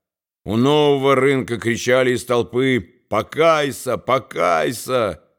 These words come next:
А он отвечал: "Сами покайтесь в лихоимстве!" На паперти Святого Креста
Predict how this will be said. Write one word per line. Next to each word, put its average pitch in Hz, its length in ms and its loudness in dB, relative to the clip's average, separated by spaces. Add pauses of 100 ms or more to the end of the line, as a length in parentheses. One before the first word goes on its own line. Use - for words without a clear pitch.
(120)
А 101 140 -4
он 127 180 2
отвечал: 123 640 0
"Сами 147 800 -2
покайтесь 123 1040 -2
в 76 140 -8
лихоимстве!" 110 1040 -2 (680)
На 95 180 -2
паперти 117 540 -2
Святого 110 500 0
Креста 113 720 -2